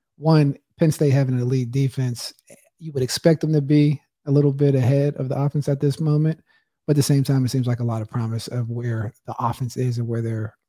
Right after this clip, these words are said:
moving towards. And just to piggyback on what you said, that the,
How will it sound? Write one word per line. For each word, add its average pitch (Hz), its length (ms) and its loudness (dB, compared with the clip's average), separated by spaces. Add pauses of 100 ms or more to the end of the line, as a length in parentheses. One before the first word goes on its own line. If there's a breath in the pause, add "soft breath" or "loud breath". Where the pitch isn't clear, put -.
(160)
moving 120 380 -4
towards. 117 500 -6 (580)
And 156 80 -2
just 165 160 4
to 156 100 4
piggyback 147 500 2
on 135 120 -2
what 123 120 -4
you 123 80 -6
said, 151 280 -2
that 131 160 -4
the, 131 220 -10